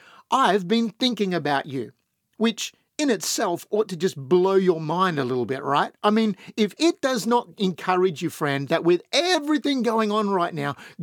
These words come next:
God has been thinking specifically about you, you need to go back and meditate on that verse a little bit longer, because it says God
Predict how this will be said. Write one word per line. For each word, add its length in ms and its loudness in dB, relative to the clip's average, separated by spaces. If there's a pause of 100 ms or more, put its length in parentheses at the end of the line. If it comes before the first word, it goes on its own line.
(100)
God 380 2
has 260 0
been 240 2
thinking 680 -4
specifically 1040 -2
about 480 0
you, 560 0 (580)
you 100 2
need 180 2
to 60 -10
go 200 2
back 260 -2
and 140 -4
meditate 400 -2
on 140 -2
that 120 0
verse 340 -2
a 60 -4
little 180 -2
bit 160 -2
longer, 360 -8 (100)
because 480 0
it 160 -4
says 460 0 (400)
God 440 0